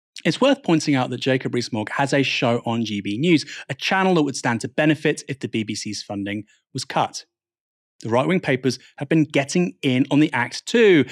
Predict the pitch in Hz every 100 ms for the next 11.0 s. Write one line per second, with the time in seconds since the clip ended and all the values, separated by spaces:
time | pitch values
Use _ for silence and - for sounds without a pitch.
0 | - - 175 233 202 214 - 135 - -
1 | 175 170 170 - - - 190 208 165 160
2 | - - - - - _ _ _ _ _
3 | _ _ _ _ _ _ _ _ _ _
4 | _ - - 202 190 175 180 185 180 -
5 | 185 - 151 151 156 156 160 160 117 117
6 | - 156 160 147 151 - 123 113 113 _
7 | _ _ 139 143 147 - - - - -
8 | _ _ _ _ _ _ _ _ 120 117
9 | 226 226 139 120 139 - 127 117 120 143
10 | - - 101 165 170 151 131 104 - -